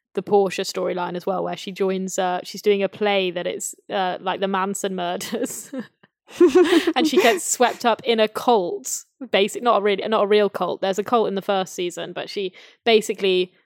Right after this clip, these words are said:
Speaker 1: become, I don't know whether he's, like, trying to do a method acting thing on her, but he, she get, the director of the play is this absolutely s-, kind of psychotic, charming manipulator, and she just falls right into his hands. So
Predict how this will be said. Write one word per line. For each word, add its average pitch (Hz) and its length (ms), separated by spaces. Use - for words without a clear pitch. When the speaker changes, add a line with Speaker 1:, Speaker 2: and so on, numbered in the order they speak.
Speaker 1:
become, 208 340
I 214 140
don't 220 140
know 208 100
whether 208 200
he's, 202 280
like, 202 220
trying 202 260
to 196 80
do 196 120
a 196 60
method 196 300
acting 190 420
thing 208 200
on 180 140
her, 170 180
but 175 140
he, 185 380
she 202 160
get, 196 300
the 202 80
director 202 540
of 190 160
the 185 80
play 185 400
is - 160
this - 340
absolutely - 760
s-, - 160
kind 190 220
of 190 80
psychotic, - 760
charming 185 600
manipulator, 185 680
and 123 240
she 180 160
just - 340
falls 185 380
right 180 220
into 180 260
his 175 180
hands. 175 440
So 175 380